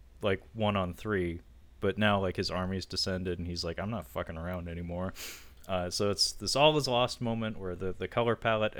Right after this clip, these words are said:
and the dust in the sky kinda tells you, like, <gasps> "Oh my god, our heroes are so fucked." And then, yeah, all the Doctor Strange portals start opening up,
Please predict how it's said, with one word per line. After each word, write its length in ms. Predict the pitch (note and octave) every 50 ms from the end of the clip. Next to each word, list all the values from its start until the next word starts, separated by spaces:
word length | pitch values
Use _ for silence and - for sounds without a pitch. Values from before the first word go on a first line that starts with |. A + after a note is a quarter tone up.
| - -
and 180 | F#2+ F2+ F2+
the 60 | F2 D#2+
dust 380 | - - A2+ A2 - - - A2
in 80 | G2+
the 80 | F#2+ F2+
sky 380 | - - G#2+ G#2+ G2+ G2+ G2 F#2
kinda 220 | - G2+ G2 G2 F2+
tells 300 | - G2 F#2+ G2 F#2 F2+
you, 160 | F2+ F#2 F2
like, 160 | E2 E2+ F2+ G#2+
<gasps> 300 | - E3+ F3 E3+ C#3+ -
"Oh 120 | G#2+ G#2 G#2
my 160 | G#2+ A2 A#2
god, 320 | A2+ B2 C#3 C#3 B2+ A#2+ B2
our 80 | A2+
heroes 340 | G#2+ B2+ C3 B2+ B2 A#2 -
are 40 | A2+
so 180 | - - C#3 B2
fucked." 380 | - - B2+ A#2+ G2+ - -
And 160 | F#2+ G2+ G2+ G2+
then, 120 | G2+ G#2
yeah, 180 | A2 A#2+ A2+ G2
all 120 | E2+ F2
the 120 | F2 F#2 F#2
Doctor 320 | - G2 F#2 F2+ - G2+
Strange 400 | - - - F#2 G2 F#2+ F2+ -
portals 320 | - - G2+ F#2+ G2 F#2 -
start 240 | - - F#2+ F#2+
opening 360 | F#2+ G2 - - G2+ G#2 G#2 C#3
up, 180 | G3 - -